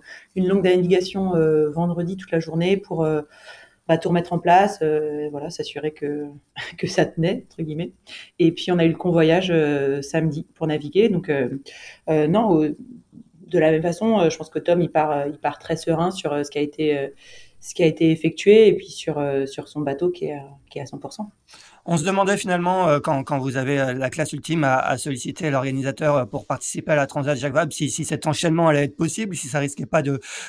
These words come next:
Speaker 2: euh, de poser des problèmes en vue de l'Arkea Ultime Challenge. Finalement, il fallait le faire, cet enchaînement. Euh, quel, quel est un peu ton, ton avis, euh, Cécile ? Euh, c'était, c'était finalement, c'était un mal pour un, du moins, même pas un mal pour un bien, mais c'était important de,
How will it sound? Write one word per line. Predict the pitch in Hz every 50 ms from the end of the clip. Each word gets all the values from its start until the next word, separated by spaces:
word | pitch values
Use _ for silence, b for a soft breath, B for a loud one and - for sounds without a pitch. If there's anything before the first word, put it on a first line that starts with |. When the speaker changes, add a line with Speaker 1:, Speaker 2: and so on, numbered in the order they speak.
| B B -
Speaker 2:
euh, | 143 135 127 120 120 123
de | 117 123
poser | - 156 131 139
des | 131 127
problèmes | - - - 175 170 175 180 175 170 156
en | 139
vue | 131 139
de | 139
l'Arkea | 139 139 - - 147 139 139
Ultime | 135 - 156 143 139
Challenge. | - 151 165 214 226
Finalement, | - 160 175 170 165 190
il | 196 170
fallait | - 196 185 190
le | 185
faire, | 185 - 190 196
cet | - 214 180 -
enchaînement. | 170 - - 156 160 160 180 208 208 185 160
Euh, | 147 143
quel, | 143 - 151 147 139
quel | - 147
est | 139
un | 139 135
peu | - 156 143
ton, | - 139 135 131 127 123
ton | - 135 131
avis, | 135 131 127 139 147 165
euh, | 147
Cécile ? | 127 - - - - 170 180 160 147 135
Euh, | 127
c'était, | - 139 - - 139 131 131 B B B B B
c'était | B - 143 - - 147 135 127
finalement, | - - 135 131 131 139
c'était | 139 - -
un | 143 139
mal | 143 160 156
pour | 156 165 139 147
un, | 165
du | 175 - 135
moins, | 139 131 110 _ -
même | 123 123 120
pas | - 120 110
un | 113
mal | 117 113 110
pour | - 139
un | 135
bien, | 156 170 170
mais | 151 135
c'était | 127 - 160 - 151
important | 135 131 - 143 - _ - 156
de, | 156 147 139